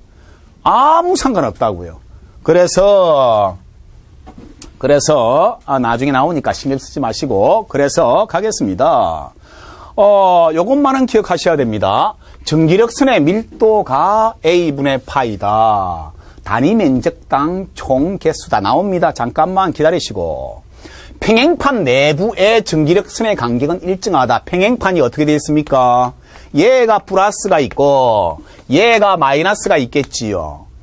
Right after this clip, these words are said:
아, 다 보여줄게요. 피피티로. 그러면 전기력선이 어떻게 만들어지는가? 요렇게 만들어질 것이다 하는 거예요. 됐나요? 요렇게 만들어졌을 때 이 간격이 일정하지요.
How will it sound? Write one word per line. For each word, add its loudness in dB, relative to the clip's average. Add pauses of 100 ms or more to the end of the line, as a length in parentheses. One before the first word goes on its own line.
(100)
아, 0
다 0
보여줄게요. 0
피피티로. -4 (260)
그러면 2
전기력선이 0
어떻게 0
만들어지는가? 0 (320)
요렇게 2
만들어질 0
것이다 0
하는 -2
거예요. 0 (1200)
됐나요? 2 (240)
요렇게 2
만들어졌을 2
때 2
이 2
간격이 2
일정하지요. 0